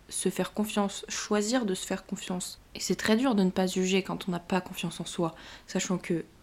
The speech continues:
quand on est dépendant affectif, on n'a pas confiance en soi. Donc dit comme ça, ça paraît un peu impossible, mais en fait c'est la combinaison de se renseigner, de creuser sur son passé, d'avancer, d'avoir un peu des, des révélations soudaines sur, euh,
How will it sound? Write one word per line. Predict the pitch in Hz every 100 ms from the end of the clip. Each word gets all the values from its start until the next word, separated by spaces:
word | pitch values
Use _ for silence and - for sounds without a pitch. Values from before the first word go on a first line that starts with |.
| -
quand | 175 170 175
on |
est | 170
dépendant | 170 175 170
affectif, | 170 - - 240 240 -
on | 202
n'a | 190 185 180
pas | 180 233
confiance | 214 180 - 170 -
en |
soi. | 185 - - - - -
Donc | 175 - -
dit | 170 208
comme | 254 214
ça, | - 202
ça | 214 190
paraît | 180 - - -
un | 214
peu | 214 233
impossible, | 220 214 196 - 240 214 - - - - - - -
mais | 190
en |
fait | 190 240
c'est | -
la | 175
combinaison | 175 202 202 202 202 196 208 208 202 - - -
de | 170 170 160 - - - -
se | - -
renseigner, | 165 160 - 180 196 226 233 233 -
de | 180
creuser | - - 175 175
sur | - -
son | 175
passé, | 175 175 226 226 226 220
d'avancer, | 170 175 175 226
d'avoir | 196 165 165
un |
peu | 165 175
des, | 170 - - - -
des | 175
révélations | 165 165 170 - - 196
soudaines | - 185 196 196
sur, | 190 - 185 180
euh, | 170